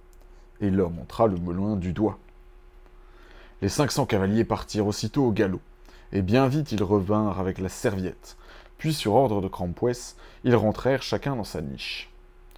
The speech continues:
Crampoès continua sa route, sifflant et chantant tour à tour, tant il était heureux et persuadé qu'il n'avait pas son pareil sur terre. Il n'arriva alors à la porte d'une grande ville.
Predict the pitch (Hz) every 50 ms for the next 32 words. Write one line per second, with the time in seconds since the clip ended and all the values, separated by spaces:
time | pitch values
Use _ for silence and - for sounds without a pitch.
0 | - - - - - - - - 87 82 - 120 135 - - - 107 - - 98
1 | 98 107 110 - - 151 139 131 107 - - - - - - - - - - -
2 | 127 120 - 165 156 127 107 - - 107 95 - 101 98 - - 160 151 113 92
3 | - - - 98 110 123 - - - - - - - - - - - - - -
4 | - 123 123 - - 95 98 92 95 - 90 92 104 113 117 113 135 160 151 120
5 | - - 123 - - - - 98 87 110 127 117 - 101 92 90 85 90 92 82
6 | - 135 127 - - 95 90 - 87 92 113 123 120 - - - - - - -
7 | 110 110 90 - - - - - - - - - - - - - - - - -
8 | - - - - - - - - - - - - - - - - - - - -
9 | - - - - - - - - - - - - - 147 135 143 156 151 147 160
10 | 160 143 160 170 170 165 160 151 135 113 - 117 113 120 156 180 175 143 117 113
11 | 104 98 95 - - 190 165 - - - 107 90 101 101 101 101 98 107 113 165
12 | 160 120 104 90 82 - 80